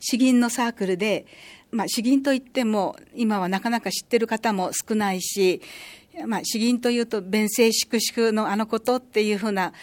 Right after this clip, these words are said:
ことも言われますけども、確かに川中島の戦いの上杉謙信と武田信玄の銀のところの出だしが、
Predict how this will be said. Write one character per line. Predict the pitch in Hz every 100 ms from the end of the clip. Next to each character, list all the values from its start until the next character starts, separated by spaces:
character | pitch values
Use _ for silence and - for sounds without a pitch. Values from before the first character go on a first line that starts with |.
| - -
こ | 220
と | 220 190
も | 185
言 | 196
わ | 208
れ | 214
ま | 214
す | -
け | 190
ど | 180 180
も、 | 196 170 - - -
確 | 262 254
か | 214
に | 185 185 - -
川 | - 240
中 | 233 226 208
島 | 208 208
の | 202 196
戦 | 196 202 208 196
い | 190
の | 202 190 - - - - _ -
上 | 240
杉 | 240 220 214
謙 | 233 226
信 | 214 190 180
と | - 294 190
武 | - 185 214
田 | 214
信 | 226 208
玄 | 175 160
の | 170 165 - - -
銀 | 190 254 233
の | 190
と | 190
こ | 175
ろ | 202 196
の | 175
出 | 165 196
だ | 220
し | 220 247
が、 | 240 220